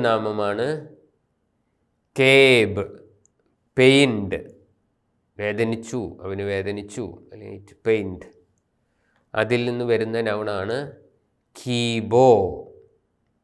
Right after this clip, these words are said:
ഇനി നമുക്ക് ഇപ്പോൾ നമ്മൾ കണ്ടത് മധ്യാക്ഷരം ഓലഫ് വരുന്ന ക്രിയയാണ്. ഇനി നമുക്ക് അന്ത്യാക്ഷരം ഓലഫ് വരുന്ന ദുർബലാക്ഷര ക്രിയ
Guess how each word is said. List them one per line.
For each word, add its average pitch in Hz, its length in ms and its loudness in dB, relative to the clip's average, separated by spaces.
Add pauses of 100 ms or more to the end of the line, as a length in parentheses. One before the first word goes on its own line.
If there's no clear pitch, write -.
(2000)
ഇനി 175 140 8 (140)
നമുക്ക് 131 360 2 (200)
ഇപ്പോൾ 143 280 2
നമ്മൾ 135 180 2 (120)
കണ്ടത് 123 340 2 (840)
മധ്യാക്ഷരം 151 1000 2
ഓലഫ് 120 440 0
വരുന്ന 113 520 -2
ക്രിയയാണ്. 101 640 -4 (120)
ഇനി 131 180 0
നമുക്ക് 147 680 -4 (460)
അന്ത്യാക്ഷരം 190 1120 4
ഓലഫ് 135 420 2
വരുന്ന 120 380 0
ദുർബലാക്ഷര 117 800 -2
ക്രിയ 107 360 -4